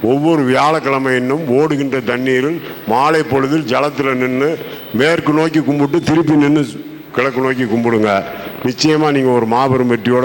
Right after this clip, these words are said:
அடுத்த மாநாட்டுல என்னை சந்திப்பீங்க. சரியா? வச்சிருங்க. இதுதான்ப்பா வெத்தலை பிரசன்னம். இதுல என்னமோ பெருசா இருக்குன்னு நினைச்சு இதுக்கு ஒரு ஆறு வால்யூம் புக்கு படிக்கணும்னு நினைக்காதீங்க. சரியா? தெரியலன்னா என்கிட்ட கேளுங்க, நான் சொல்லித்தரேன்.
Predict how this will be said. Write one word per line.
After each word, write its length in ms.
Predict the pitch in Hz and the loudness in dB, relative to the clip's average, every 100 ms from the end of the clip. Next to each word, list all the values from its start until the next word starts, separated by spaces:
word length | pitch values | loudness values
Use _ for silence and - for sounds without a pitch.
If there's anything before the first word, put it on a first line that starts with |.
| 113 | 2
அடுத்த 180 | 110 117 | 0 0
மாநாட்டுல 340 | 113 117 110 104 | 2 0 0 2
என்னை 120 | 101 90 | 2 2
சந்திப்பீங்க. 420 | 95 92 82 76 - - - - - - - - - - - - - - - - - - - - - - - - - - - - - - | 2 2 0 -4 -8 -10 -10 -8 -8 -6 -6 -4 -4 -4 -4 -4 -4 -4 -2 -4 -4 -4 -4 -4 -6 -6 -6 -4 -4 -4 -6 -6 -4 -2
சரியா? 260 | 139 160 156 - - - - - - - - - - - - - - - - - 87 | 0 0 0 -2 -10 -10 -10 -8 -8 -8 -8 -8 -8 -8 -8 -8 -8 -8 -8 -6 -4
வச்சிருங்க. 380 | 87 82 76 82 143 | -2 -2 -4 -2 0
இதுதான்ப்பா 360 | 135 143 143 127 | 0 0 2 0
வெத்தலை 240 | 120 131 113 | 0 0 2
பிரசன்னம். 440 | 117 113 117 143 - - - - - - - - - | 0 0 0 -2 -8 -16 -18 -18 -20 -20 -20 -20 -8
இதுல 200 | 127 135 127 | -4 0 0
என்னமோ 200 | 139 160 143 | 0 0 0
பெருசா 260 | 151 156 160 | 0 2 2
இருக்குன்னு 300 | 143 151 143 | 2 0 0
நினைச்சு 180 | 147 160 | 0 2
இதுக்கு 220 | 147 139 143 | 2 2 2
ஒரு 80 | 127 135 | 2 2
ஆறு 140 | 135 131 | 2 2
வால்யூம் 320 | 143 156 139 | 2 0 0
புக்கு 160 | 131 156 143 | 0 0 0
படிக்கணும்னு 340 | 135 139 131 | 0 0 0
நினைக்காதீங்க. 460 | 123 127 120 101 87 - - 127 | 0 2 0 0 -4 -8 -8 -2
சரியா? 260 | 127 139 143 - - - - - - - | 0 2 2 -2 -12 -16 -18 -18 -10 -2
தெரியலன்னா 460 | 156 190 165 175 160 | 2 4 4 2 0
என்கிட்ட 180 | 139 131 | 0 0
கேளுங்க, 260 | 147 151 151 | 0 0 -2
நான் 160 | 117 | 0
சொல்லித்தரேன். 560 | 123 135 120 117 131 | 0 0 -2 0 -2